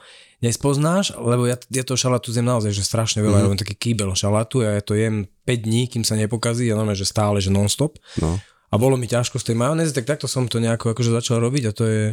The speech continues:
Speaker 1: že super. Ale
Speaker 2: Hej.
Speaker 1: normálne zemiaky tam dávam, vieš.
Speaker 2: Hej.
Speaker 1: Ne-, nedávam tam
Speaker 2: Bez
Speaker 1: tofu,
Speaker 2: šupky.
Speaker 1: tofu a tak.
Speaker 2: Hej, hej. No, o tom potom. A... a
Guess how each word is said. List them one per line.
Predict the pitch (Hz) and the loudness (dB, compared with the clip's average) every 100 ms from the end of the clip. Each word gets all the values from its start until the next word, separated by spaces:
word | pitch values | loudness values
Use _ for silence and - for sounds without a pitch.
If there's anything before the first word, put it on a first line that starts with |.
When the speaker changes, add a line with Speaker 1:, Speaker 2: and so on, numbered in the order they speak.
| 113 | -4
Speaker 1:
že | 113 | -8
super. | 101 107 95 92 | -6 -6 -8 -4
Ale | 101 95 | 2 4
Speaker 2:
Hej. | 92 | 6
Speaker 1:
normálne | 90 101 | 4 2
zemiaky | 95 104 101 - | 2 0 -2 -6
tam | 85 | -10
dávam, | 82 85 85 | -8 -10 -10
vieš. | 95 101 - _ _ _ | -14 -18 -20 _ _ _
Speaker 2:
Hej. | - 113 101 | 0 2 2
Speaker 1:
Ne-, | 104 | 2
nedávam | 98 104 95 | 0 0 -2
tam | 92 98 | -2 2
Speaker 2:
Bez | 113 | 2
Speaker 1:
tofu, | - 104 | 2 0
Speaker 2:
šupky. | 110 | -2
Speaker 1:
tofu | 98 101 | -2 -4
a | 90 | -4
tak. | 95 87 _ - | -6 -12 _ -4
Speaker 2:
Hej, | 92 87 - - | -2 -2 -4 0
hej. | 92 - - - 123 - - | 0 -2 -10 -4 -2 -2 -4
No, | - 117 | -2 0
o | 104 | 2
tom | 90 82 | -2 -2
potom. | 90 82 76 - - - - - | -2 -2 -6 -10 -20 -20 -18 -4
A... | 95 95 95 95 98 101 | 0 2 2 2 2 0
a | - _ - | -4 _ -2